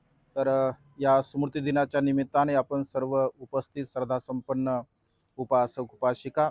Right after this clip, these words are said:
बालक तथा बालिकांनो, या प्रसंगी बाबांचे निसर्गामध्ये विलीन असणारे चार महाभूत आणि पंचस्कंद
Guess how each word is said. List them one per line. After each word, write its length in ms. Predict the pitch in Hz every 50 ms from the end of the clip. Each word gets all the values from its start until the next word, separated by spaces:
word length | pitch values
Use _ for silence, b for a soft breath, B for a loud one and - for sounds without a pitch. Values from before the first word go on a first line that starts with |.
| - 135
बालक 280 | 127 127 127 127 120 - -
तथा 320 | 120 - 127 123 120 120 - -
बालिकांनो, 520 | 113 110 107 107 101 - 92 92 90 85 82 _ _ _ _ _ _ _ _ -
या 420 | 143 147 147 143 143 143 139 139 - - - - - - - _ _ _ _ _ -
प्रसंगी 520 | 143 139 131 - - 147 147 147 151 170 165 - - - - - - - - - - - - - - - - - - - - - - - - - _ _ _ _ _ b b b b b
बाबांचे 460 | - 143 143 143 151 147 147 - 165 151
निसर्गामध्ये 680 | 151 143 - - 147 143 147 151 151 151 151 151 160
विलीन 300 | 147 143 143 143 147 147
असणारे 400 | 147 143 - - 156 151 156 151
चार 240 | - - 135 131 139
महाभूत 420 | 139 143 147 147 147 147 147 -
आणि 160 | 151 147 151 147
पंचस्कंद 760 | - - 143 143 135 - 151 - - - 147 139 143 139